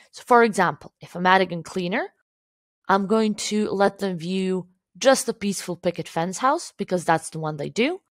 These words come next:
And I'm gonna let them view the calendar with no pricing or the ability to change anything. So they can have a nice little insight into their schedules. We have an I O S and Android app that you and your cleaners can download as it has the full functionality of the website.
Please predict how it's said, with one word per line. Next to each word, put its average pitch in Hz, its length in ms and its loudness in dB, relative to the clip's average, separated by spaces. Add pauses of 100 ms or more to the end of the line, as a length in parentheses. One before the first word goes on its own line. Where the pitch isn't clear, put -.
(360)
And 254 360 4
I'm 240 160 2
gonna 233 180 0
let 226 220 2
them 214 100 -4
view 190 160 -4
the 175 80 -4
calendar 247 720 0 (380)
with 214 160 -2
no 233 160 0
pricing 208 640 -2
or 190 100 -2
the 175 80 -2
ability 180 400 0
to 160 100 -18
change 165 360 -8
anything. 170 420 -10
So - 160 -16
they 180 120 -2
can 185 160 -6
have 180 280 4
a 180 60 -2
nice 180 360 -2
little 180 240 -2
insight 165 440 -4
into 156 220 -12
their 160 120 -4
schedules. - 600 -12 (560)
We 220 220 0
have 220 280 4
an 214 140 0
I 208 180 4
O 202 80 2
S 190 220 0
and - 80 -6
Android 180 420 -2
app 165 300 -2
that - 240 -8
you 208 340 -2
and 214 260 2
your 175 120 -6
cleaners 160 440 -10
can 156 200 -12
download 190 480 -2
as 185 180 -4
it 160 80 -8
has 170 200 -2
the 160 100 -10
full 156 200 -14
functionality 160 680 -10
of 143 60 -14
the 147 100 -10
website. 185 460 -2